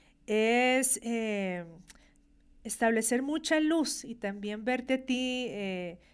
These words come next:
denunciando todas estas cosas que han pasado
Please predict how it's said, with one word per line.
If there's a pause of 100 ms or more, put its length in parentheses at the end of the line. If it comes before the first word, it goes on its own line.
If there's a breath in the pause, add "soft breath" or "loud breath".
denunciando
todas
estas
cosas
que
han
pasado